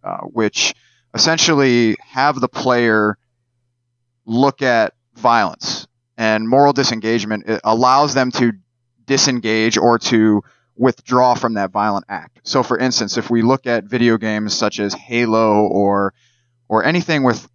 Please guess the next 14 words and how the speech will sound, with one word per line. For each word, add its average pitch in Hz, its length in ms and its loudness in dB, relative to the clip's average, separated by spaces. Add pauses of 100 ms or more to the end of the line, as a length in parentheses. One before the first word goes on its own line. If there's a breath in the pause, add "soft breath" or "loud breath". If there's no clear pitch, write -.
(140)
some 143 220 -2
sort 131 160 0
of - 120 -6
extraterrestrial 113 920 0
life 107 220 0
form 98 320 -6
that 98 140 -6
you're 101 140 -2
committing 104 440 -6
an 95 80 -12
act 95 260 -8
of 95 80 -12
violence 95 360 -2
against, - 380 -20